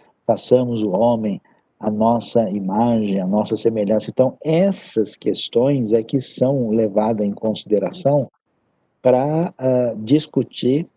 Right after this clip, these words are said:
é, esse detalhe. Até no nosso curso de filosofia a gente falou bastante sobre isso, né? A questão da, da discussão da, da unidade, né?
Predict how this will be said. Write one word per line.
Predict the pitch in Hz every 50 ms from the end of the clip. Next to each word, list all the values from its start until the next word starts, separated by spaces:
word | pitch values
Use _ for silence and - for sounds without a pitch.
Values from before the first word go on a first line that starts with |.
| _ _ _ _ _ _ _ _ _ _ _
é, | 117 113 113 113 113 113 104 107 113
esse | 113 110 - -
detalhe. | 113 113 110 - - 117 127 123
Até | 110 - - 123
no | 123 123
nosso | 120 120 113 110 - - 104
curso | - - 117 107 - 107
de | 104 104
filosofia | - - 110 110 104 101 98 - - - 139 143
a | 113
gente | 104 110 107 -
falou | - - 104 107 107
bastante | 95 98 - - - 113 110 104 -
sobre | - 107 98 92 98 117
isso, | 139 156 147 - 120
né? | 113 117 113
A |
questão | - - 101 - - 117 120 123 123
da, | 120 123 123 117 - - - - _ _ _ _ _ _
da | 117 113
discussão | 110 110 113 - - - 127 110 - - - 120 113 120 127 139 147
da, | 139 123 127 127 127 127 135 139 143 143
da | 120 110 117 113
unidade, | 113 - - 147 147 151 151 156 165 156 135 - - 113 117 123 127 120 107 90 98 92
né? | 90 101 120 135